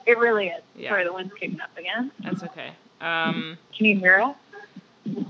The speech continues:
Speaker 2: yeah, I mean, it's
Speaker 1: That
Speaker 2: kind of
Speaker 1: dog
Speaker 2: been
Speaker 1: is
Speaker 2: a, kind of been a third
Speaker 1: Why aren't
Speaker 2: on
Speaker 1: they
Speaker 2: this
Speaker 1: letting
Speaker 2: podcast.
Speaker 1: the dog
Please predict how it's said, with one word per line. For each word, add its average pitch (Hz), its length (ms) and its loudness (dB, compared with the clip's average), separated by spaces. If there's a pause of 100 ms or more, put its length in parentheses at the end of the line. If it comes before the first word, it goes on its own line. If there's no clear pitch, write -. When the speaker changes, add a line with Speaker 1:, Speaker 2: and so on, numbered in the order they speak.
(140)
Speaker 2:
yeah, 453 220 6
I 277 120 6
mean, 302 120 2
it's 269 100 2
Speaker 1:
That 277 100 6
Speaker 2:
kind 330 140 4
of 285 60 8
Speaker 1:
dog 277 80 4
Speaker 2:
been 254 180 2
Speaker 1:
is 208 520 2 (220)
Speaker 2:
a, 214 40 -4
kind - 120 2
of 233 60 6
been - 120 8
a 185 60 0
third - 300 -2
Speaker 1:
Why 294 140 8
aren't 339 120 4
Speaker 2:
on 294 140 4
Speaker 1:
they 359 100 8
Speaker 2:
this 339 80 8
Speaker 1:
letting 277 260 4
Speaker 2:
podcast. 233 220 2
Speaker 1:
the - 60 -18
dog 226 500 2